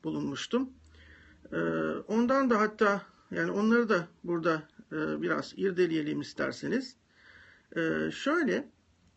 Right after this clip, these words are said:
geometri dersine çalışırken bir kere diğer derslerden farklı olarak konu anlatımına çalışılmaz.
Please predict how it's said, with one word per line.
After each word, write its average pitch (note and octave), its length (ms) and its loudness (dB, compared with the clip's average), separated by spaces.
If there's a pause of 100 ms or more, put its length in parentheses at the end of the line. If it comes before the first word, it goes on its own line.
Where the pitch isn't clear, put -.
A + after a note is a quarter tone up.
(140)
geometri C#4 720 0
dersine B3 460 2
çalışırken A3 640 -2
bir C4 80 0
kere F3+ 360 0 (640)
diğer B3+ 360 6
derslerden F#3 640 2
farklı B3 460 2
olarak C3+ 420 -4 (680)
konu E4+ 240 8
anlatımına G3 580 6
çalışılmaz. A3+ 840 2